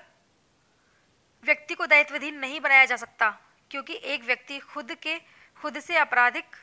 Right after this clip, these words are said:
षड्यंत्र नहीं कर सकता है। उपरोक्त दोनों व्यक्तियों में सहमति होना आवश्यक है,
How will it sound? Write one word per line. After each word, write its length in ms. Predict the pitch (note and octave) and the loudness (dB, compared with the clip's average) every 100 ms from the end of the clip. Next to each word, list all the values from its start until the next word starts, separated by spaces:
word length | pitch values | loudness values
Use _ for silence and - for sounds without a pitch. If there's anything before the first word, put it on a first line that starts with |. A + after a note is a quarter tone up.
| - | -20
षड्यंत्र 440 | - C4+ C4 C4 C4+ | -4 0 0 -2 -4
नहीं 240 | B3 C4 | -6 -4
कर 120 | B3+ | -6
सकता 300 | A3+ A3 - | -6 -8 -4
है। 240 | A3 G#3+ - _ - - _ - | -4 -6 -10 _ -20 -20 _ -20
उपरोक्त 420 | A3+ D4+ D#4+ D#4 | -8 -4 -4 -8
दोनों 340 | A#3+ B3+ C#4+ | -8 -6 -6
व्यक्तियों 440 | D4 B3+ - C4 C4 - _ - | -6 -8 -8 -10 -10 -14 _ -12
में 100 | C#4+ | -12
सहमति 480 | - A#3+ A#3 B3 D4 | -10 -10 -10 -10 -10
होना 220 | B3 B3+ | -4 -2
आवश्यक 380 | A#3 A3 B3 G#3+ | -2 -4 -8 -10
है, 180 | G#3+ | -14